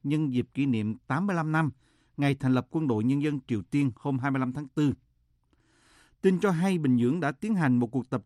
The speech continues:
trận quy mô lớn bắn đạn thật vào ngày thứ Ba, bất chấp cảnh cáo của Hoa Kỳ. Quan hệ của Nhật Bản với Trung Quốc lâu nay bị ảnh hưởng bởi di sản cay đắng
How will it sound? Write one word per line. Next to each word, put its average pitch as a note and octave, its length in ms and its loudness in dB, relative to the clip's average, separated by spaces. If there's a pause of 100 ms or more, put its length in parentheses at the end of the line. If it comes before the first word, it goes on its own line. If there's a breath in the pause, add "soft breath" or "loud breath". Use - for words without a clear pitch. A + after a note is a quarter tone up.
trận A#2 180 -2
quy E3 240 0
mô D#3+ 180 2
lớn D#3 440 2
bắn G#3+ 180 -4
đạn A#2+ 220 -2
thật C3 260 -2
vào A#2 200 -2
ngày A2+ 280 -4
thứ E3+ 120 -6
Ba, D#3+ 300 0 (140)
bất G3+ 280 -4
chấp - 260 -6
cảnh B2 220 -4
cáo C#3 340 -2
của B2+ 120 -4
Hoa C#3 140 -2
Kỳ. A#2 280 -6 (1300 soft breath)
Quan G3 180 2
hệ D3+ 120 6
của D#3+ 120 -2
Nhật E3+ 180 0
Bản B2+ 240 2
với A3 120 0
Trung F3+ 200 -4
Quốc A#3+ 180 0
lâu F#3+ 120 0
nay E3+ 160 0
bị B2 120 2
ảnh C3+ 120 0
hưởng C3+ 380 0
bởi C3 280 -2
di F3 140 -2
sản B2+ 360 -4
cay E3+ 160 -2
đắng D#3+ 280 0